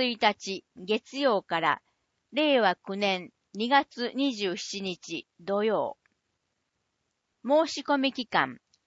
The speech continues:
四月六日月曜から十二月二十五日金曜。受診希望日の一ヶ月前までに実施医療機関へ直接お申し込みください。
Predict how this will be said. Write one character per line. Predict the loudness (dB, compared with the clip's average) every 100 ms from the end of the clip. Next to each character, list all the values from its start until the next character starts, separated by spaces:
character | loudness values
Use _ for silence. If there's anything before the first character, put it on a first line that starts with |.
| -14
四 | -6 2
月 | 2 2 -4
六 | 0
日 | -2 -2 0 0 0
月 | -6 -6 -4 0
曜 | 2 2
か | -2 -4
ら | -2 -4 _ _ _ _ -14
十 | -2 0 2
二 | 2
月 | 4 2 0 -6 -2
二 | 0 2
十 | 2 2
五 | 2 0
日 | 0 -6 -12 -14 _ _
金 | -2 2 2 2
曜。 | 0 0 -2 -8 _ _ _ _ _ _ _ _ _ _ _ _ _
受 | -2 2
診 | 4 2 0
希 | -2
望 | 6 6 6
日 | 2
の | 0 -2 -2
一 | -10 -6
ヶ | 2 2
月 | 2 -2
前 | 2 2 4
ま | 2
で | 0 -4
に | -6 -10 _ _ _
実 | -10 -4
施 | -2 -2 -4 -6 -6
医 | -4
療 | 2 2
機 | 2 -2
関 | 0 0 2
へ | -2 -2 -4
直 | -4 0
接 | 0 2 2
お | 2
申 | 4 4 2
し | 0
込 | -2
み | -2
く | 0
だ | 2
さ | 2 -2
い。 | -4